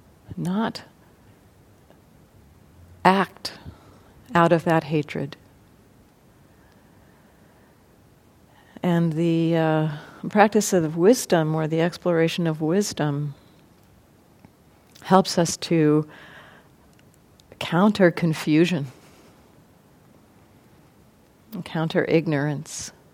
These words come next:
And in very real ways, the thing that kind of motivated this this morning was reading about the fake news, uh,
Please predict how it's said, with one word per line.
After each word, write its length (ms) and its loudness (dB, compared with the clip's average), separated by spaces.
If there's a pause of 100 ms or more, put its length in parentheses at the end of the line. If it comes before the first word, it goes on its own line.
(1500)
And 80 2
in 140 4
very 300 6
real 300 4
ways, 300 4
the 80 -2
thing 240 4
that 200 0
kind 180 -2
of 60 2
motivated 640 0
this 180 0
this 200 -4
morning 320 -2
was 180 -6
reading 480 -4 (180)
about 400 -4
the 60 -6
fake 340 -4
news, 520 -2 (240)
uh, 200 -8